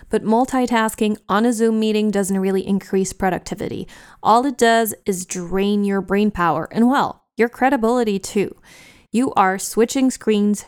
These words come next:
your gaze is wandering, you're neither here nor there. It just makes you look bad when someone suddenly and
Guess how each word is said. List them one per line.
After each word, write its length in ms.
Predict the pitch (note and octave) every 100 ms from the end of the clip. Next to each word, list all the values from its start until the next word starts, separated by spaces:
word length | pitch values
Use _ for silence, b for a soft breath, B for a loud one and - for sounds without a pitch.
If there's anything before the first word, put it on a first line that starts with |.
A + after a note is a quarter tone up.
| _
your 100 | F#3
gaze 300 | F3 G3 G#3+
is 160 | A#3+ G#3+
wandering, 680 | G3 F#3+ F#3 F3+ F#3 F#3 -
you're 160 | F3+ F3
neither 420 | F3+ A3 C4 C#4+
here 400 | A#3 B3 A#3+ -
nor 360 | G#3+ G3+ F#3+ F#3
there. 280 | E3+ A2+
It 120 | - F#3
just 160 | A3+
makes 240 | B3 B3+ C#4+
you 40 |
look 220 | C#4+ C#4+
bad 240 | G3 A#3 A3
when 160 | F#3+
someone 280 | G3 G#3 G#3
suddenly 500 | - G#3+ A3 A3+ A3+
and 100 | F#3+